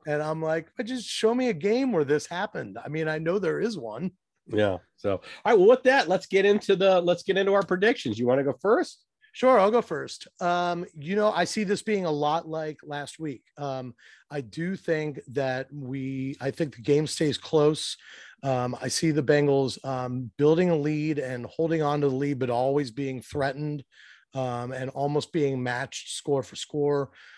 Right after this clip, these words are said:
Speaker 1: uh, towards the end. But I think, um, whether it's a late touchdown by Chicago that,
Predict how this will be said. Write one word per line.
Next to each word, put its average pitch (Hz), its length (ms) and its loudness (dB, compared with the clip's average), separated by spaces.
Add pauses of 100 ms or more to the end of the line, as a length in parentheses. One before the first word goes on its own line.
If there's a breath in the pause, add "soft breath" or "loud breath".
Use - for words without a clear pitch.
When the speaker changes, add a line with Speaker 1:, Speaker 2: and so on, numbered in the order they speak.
(240 loud breath)
Speaker 1:
uh, 120 340 -8
towards 139 320 -2
the 135 180 0
end. 139 300 -2
But 127 300 -2 (400 loud breath)
I 143 80 -6
think, 143 500 -2 (100)
um, 131 360 -4
whether 151 500 4
it's 156 420 -4
a 131 400 0 (380 soft breath)
late 160 260 4
touchdown 175 520 -2
by 156 120 -4
Chicago 160 840 -2
that, 131 360 -6